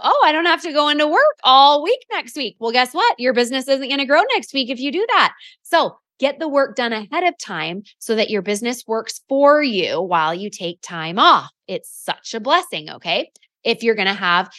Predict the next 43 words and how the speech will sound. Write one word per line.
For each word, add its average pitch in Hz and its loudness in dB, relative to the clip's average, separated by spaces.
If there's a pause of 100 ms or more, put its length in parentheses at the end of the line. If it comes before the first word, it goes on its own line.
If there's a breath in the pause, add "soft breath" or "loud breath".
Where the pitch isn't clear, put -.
(120 loud breath)
your 208 0
team 294 -2
doing 202 -2
something 165 -8
next - -8
week, 175 -6
like 175 -4
if 175 -6
you 170 -4
have, 160 0
if 151 -14
you're, 156 -4
if 156 -16
you're 156 -4
a 156 -2
leader 240 2
with 170 -2
lots 180 2
and 175 -8
lots - -8
of - -20
people 311 -2
under 254 -2
you, 247 0 (340 loud breath)
then 220 -2
I 226 4
love 214 2
to 202 -10
set - -4
up 185 0 (380 soft breath)
a 214 2
little 202 0
challenge 196 -4
on 185 -2
my 175 -6
team 302 -2
page 190 -4 (260 loud breath)
that 208 0
happens 220 -2 (260 soft breath)
on 190 0
Monday 214 0
and 185 -8
Tuesday 247 -2